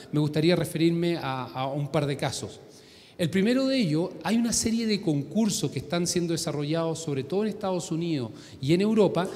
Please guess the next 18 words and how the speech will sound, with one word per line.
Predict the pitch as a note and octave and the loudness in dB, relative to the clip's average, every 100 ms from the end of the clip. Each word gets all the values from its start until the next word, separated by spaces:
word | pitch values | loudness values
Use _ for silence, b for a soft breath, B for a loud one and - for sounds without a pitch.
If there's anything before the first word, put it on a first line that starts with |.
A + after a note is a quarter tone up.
| B - | B 0
en | E3 | 4
el | F3 E3+ | 4 4
cual | G3 G3+ G#3+ B B B - | 2 2 0 B B B -8
pueden | - G3+ G#3 | 4 6 6
encontrar | G3 F3 D3+ - F3+ | 2 0 -2 -2 -4
una | F3+ C3+ | -2 -4
serie | - G#3 F#3+ G3 | -2 -2 -2 -2
de | F#3+ | -2
proyectos | F#3+ E3 F3 F#3 - C#3 | -2 -2 0 -2 -4 -8
que | C3+ | -6
están | E3 E3 | -2 -2
desarrollando | C#3+ D3+ D3 D#3+ E3 D#3+ | 0 0 0 0 0 -2
diferentes | C3 C3 C#3 D#3 G3 G#3+ | -2 -4 0 0 0 -2
países, | - G3+ G3+ F3 - C#3+ B B B B2+ | -4 -2 0 0 -2 -4 B B B -6
diferentes | B2 - C3 F#3 F#3+ F#3 | -4 0 0 0 -2 -6
provincias, | G#3 F#3+ G3 F3+ - D3+ | 0 2 2 0 -2 -4
diferentes | B2+ C3+ D3+ D#3 G3 | -4 -2 -2 0 0
estados, | F#3 F3+ F#3+ E3+ F#3+ | -2 -2 -2 0 -2